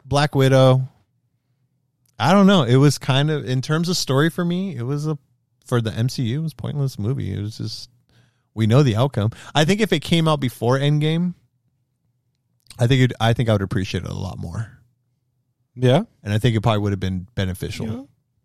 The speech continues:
Speaker 2: The maple con, yeah.
Speaker 1: You know, they should have just released it by, before, before, uh, before that, before Endgame.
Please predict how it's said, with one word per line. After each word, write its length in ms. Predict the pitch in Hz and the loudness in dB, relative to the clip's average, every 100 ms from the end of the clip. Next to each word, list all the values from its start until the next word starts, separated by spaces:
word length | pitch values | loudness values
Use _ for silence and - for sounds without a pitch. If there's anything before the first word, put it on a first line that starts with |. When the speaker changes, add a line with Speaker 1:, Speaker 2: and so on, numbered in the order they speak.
| _ _ _ _ | _ _ _ _
Speaker 2:
The 80 | - | -8
maple 320 | 190 185 202 | -6 -4 -6
con, 340 | - 220 240 | -4 -6 -6
yeah. 220 | 247 233 277 _ _ _ _ - | -8 -8 -10 _ _ _ _ -6
Speaker 1:
You 120 | 104 | -2
know, 260 | 92 90 95 _ | -2 -2 -8 _
they 120 | 104 104 | -4 -2
should 140 | 110 | -2
have 100 | 104 | -2
just 140 | 95 | -4
released 300 | 101 101 95 | -2 -4 -4
it 160 | 92 - | -6 -6
by, 360 | 92 92 90 87 | -6 -4 -4 -6
before, 560 | 98 98 95 90 87 98 | -8 -4 -4 -2 -4 -8
before, 520 | 95 - 95 90 90 | -12 -8 -6 -4 -4
uh, 320 | 90 90 98 - _ _ _ _ _ _ _ _ - | -4 -6 -10 -14 _ _ _ _ _ _ _ _ -18
before 300 | 104 95 - | -6 -4 -4
that, 240 | - - _ _ _ _ _ _ _ _ _ _ _ _ | -8 -16 _ _ _ _ _ _ _ _ _ _ _ _
before 320 | 101 95 95 | -10 -4 -4
Endgame. 320 | 92 95 92 | -4 -6 -10